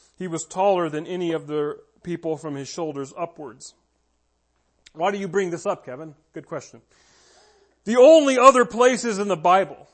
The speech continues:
that uses this terminology to talk about height, namely being taller than everyone else. Now, this might be a, a stretch, but it's interesting.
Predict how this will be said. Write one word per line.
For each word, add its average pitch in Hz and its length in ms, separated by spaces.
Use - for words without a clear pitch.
that 175 240
uses 214 640
this 220 220
terminology 190 760
to 175 80
talk 180 300
about 165 300
height, 185 420
namely 185 420
being 165 260
taller 180 340
than 170 120
everyone 170 340
else. - 440
Now, 190 80
this 247 180
might 254 280
be 240 160
a, 180 140
a 190 100
stretch, 247 560
but 208 140
it's 196 140
interesting. 185 600